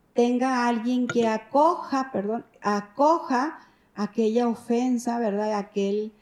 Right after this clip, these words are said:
para que pueda dar un brinco y vivir su proceso de duelo en orden.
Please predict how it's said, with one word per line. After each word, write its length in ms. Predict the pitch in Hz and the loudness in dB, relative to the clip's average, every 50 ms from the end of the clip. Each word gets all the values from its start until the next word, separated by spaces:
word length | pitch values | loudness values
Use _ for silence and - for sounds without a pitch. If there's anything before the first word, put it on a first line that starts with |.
| _ _ _ _ | _ _ _ _
para 220 | - 233 233 233 | -2 0 0 0
que 160 | 226 233 226 214 | 0 0 -2 -2
pueda 880 | 226 - 233 254 269 285 302 339 349 349 370 339 339 349 349 311 - - _ | -2 -2 0 2 2 4 4 4 2 2 2 0 0 -2 -2 -6 -8 -10 _
dar 320 | - 202 196 226 233 240 247 | -8 -2 0 2 2 4 2
un 280 | 254 247 240 240 208 | 2 2 0 0 2
brinco 760 | 202 262 311 349 403 403 370 349 311 339 330 349 381 403 - - - _ _ _ _ | 2 2 4 2 2 2 2 0 0 0 0 -2 -2 -2 -6 -12 -20 _ _ _ _
y 160 | - 226 233 226 | -2 -2 0 0
vivir 320 | 226 226 202 220 226 233 | 0 0 0 0 0 0
su 140 | 233 - 233 | 0 -4 -4
proceso 440 | 233 214 208 196 214 196 196 - 214 | -4 -4 -4 -2 -2 -4 -4 -4 -2
de 120 | 214 202 | -2 -2
duelo 320 | 196 196 190 190 190 190 185 | -2 -2 -4 -2 -2 -2 -4
en 140 | 185 185 185 | -4 -4 -4
orden. 400 | 185 185 180 180 196 190 175 | -4 -6 -6 -8 -10 -12 -12